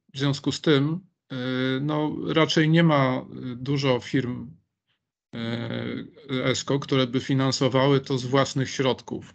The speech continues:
Tylko zawsze tutaj jest jakieś finansowanie przez instytucję finansującą.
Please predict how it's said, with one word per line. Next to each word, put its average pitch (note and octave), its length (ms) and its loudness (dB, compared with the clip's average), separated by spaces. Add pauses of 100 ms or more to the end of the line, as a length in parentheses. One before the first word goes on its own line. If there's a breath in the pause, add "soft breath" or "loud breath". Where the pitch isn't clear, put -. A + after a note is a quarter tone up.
(540 soft breath)
Tylko C3+ 240 -4
zawsze C#3 300 -2
tutaj C#3 260 0
jest C3 160 2
jakieś C3 260 -2
finansowanie C3 920 0 (160)
przez - 260 -4
instytucję B2+ 600 -2
finansującą. A#2+ 840 -2